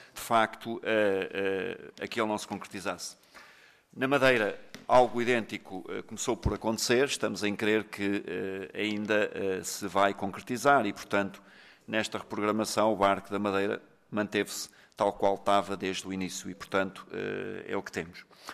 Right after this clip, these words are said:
Quanto ao modelo de fiscalização, é o que temos no país e, portanto, eh, a questão é se em algum momento algum cidadão, alguma entidade en-, encontra, eh, algum,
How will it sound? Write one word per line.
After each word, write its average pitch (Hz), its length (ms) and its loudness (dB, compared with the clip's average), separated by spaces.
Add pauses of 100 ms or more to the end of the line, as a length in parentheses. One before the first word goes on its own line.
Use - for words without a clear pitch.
(500)
Quanto 185 220 2
ao 180 80 6
modelo 139 220 4
de - 60 -8
fiscalização, 120 920 0
é 151 40 0
o 147 60 -2
que - 80 -12
temos 131 260 -4
no 131 60 -6
país 131 520 -2
e, 90 60 -8
portanto, 98 800 -2
eh, 98 240 -2
a 98 40 -8
questão 101 420 0
é 104 260 4 (460)
se - 180 -8
em 110 60 0
algum 110 320 -2
momento 117 760 -2 (160)
algum 98 380 -4
cidadão, 104 580 0
alguma 98 280 -2
entidade 101 580 0
en-, 95 160 -10 (500)
encontra, 107 760 2
eh, 95 400 -10 (240)
algum, 107 920 -2